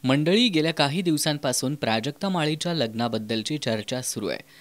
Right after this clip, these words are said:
नुकतंच प्राजक्तानं एका मुलाखतीत तिच्या खासगी आयुष्याबद्दल अनेक गुपितं उलगडली आहेत. यावेळी प्राजक्ताला "तुझा मराठी सिनेसृष्टीतला क्रश कोण?" असा प्रश्न विचारण्यात आला. यावर तिनं उत्तर दिलं,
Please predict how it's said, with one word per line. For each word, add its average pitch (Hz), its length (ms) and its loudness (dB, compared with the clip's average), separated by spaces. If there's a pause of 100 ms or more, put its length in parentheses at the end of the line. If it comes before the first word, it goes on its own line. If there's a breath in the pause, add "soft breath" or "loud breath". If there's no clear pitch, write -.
(240 loud breath)
नुकतंच 170 360 2
प्राजक्तानं 180 580 0
एका 175 180 -4
मुलाखतीत 143 640 -4
तिच्या 139 280 -4
खासगी 120 400 -2
आयुष्याबद्दल 135 720 -2 (120)
अनेक 135 340 -4
गुपितं 120 460 -4
उलगडली 120 480 -4
आहेत. 71 100 -4 (520 loud breath)
यावेळी 147 280 6
प्राजक्ताला 170 720 0 (160)
"तुझा 151 280 -2
मराठी 123 540 -2
सिनेसृष्टीतला 156 880 -4 (120)
क्रश 196 280 -2
कोण?" 117 300 -2
असा 151 160 -6
प्रश्न 127 400 -4
विचारण्यात 117 560 -4
आला. 104 160 -2 (580 soft breath)
यावर 127 320 6 (100)
तिनं 165 280 0
उत्तर 131 440 -2
दिलं, 107 220 0